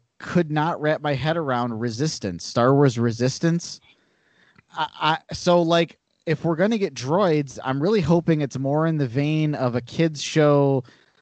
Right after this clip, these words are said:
like, like that one rather than Resistance, where it's just like, I don't,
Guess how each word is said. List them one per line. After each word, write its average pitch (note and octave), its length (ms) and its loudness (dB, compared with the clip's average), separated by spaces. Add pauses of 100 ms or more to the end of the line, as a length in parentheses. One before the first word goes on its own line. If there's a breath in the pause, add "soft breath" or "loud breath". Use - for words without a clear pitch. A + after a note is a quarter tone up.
(120 soft breath)
like, C3 540 -2 (680)
like C3+ 180 0
that G3+ 260 4
one C#3+ 220 0
rather D#3+ 300 2
than D3 300 -6
Resistance, C#3 680 -4
where C3+ 200 0
it's C3+ 120 0
just - 200 -6
like, C#3 260 2
I C#3+ 140 0
don't, F3+ 200 2